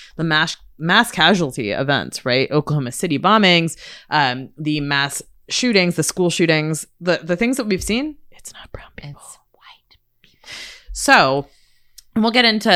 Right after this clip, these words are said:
Speaker 1: that in a second. Um, but, like, you know, like, what is terrorism? Like, what are we actually doing here? But, like, we just wanted to get to, like, what is the root of this? The root of this was, like, we don't agree with the election.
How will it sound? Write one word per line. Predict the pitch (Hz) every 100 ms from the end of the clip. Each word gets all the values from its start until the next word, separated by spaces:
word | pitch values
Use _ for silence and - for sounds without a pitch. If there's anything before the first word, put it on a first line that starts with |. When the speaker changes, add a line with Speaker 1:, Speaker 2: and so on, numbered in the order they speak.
| 156
Speaker 1:
that | 151 156 113
in |
a | 139
second. | - 202 151 139 143
Um, | - 151 139
but, | 135 139
like, | 147 143 131
you | - 240
know, | 247 185 160 113
like, | 175 165
what | 156 156
is | 143
terrorism? | - 139 135 131 123 123 123 123 -
Like, | 131
what | 139 127
are |
we | 120
actually | 85 107 - 104 92
doing | - 71
here? | 147 62
But, | - 123
like, | 147
we | 202
just | 220 269
wanted | 262
to | 233
get | 180
to, | -
like, | 156
what | - 233
is | 202
the |
root | 143 -
of | -
this? | 80 -
The | - 165
root | 190
of | 180
this | 151 -
was, | 143
like, | 135 127
we | 131
don't | 143 165
agree | 156 135
with | 147
the | 190
election. | 196 135 - - 185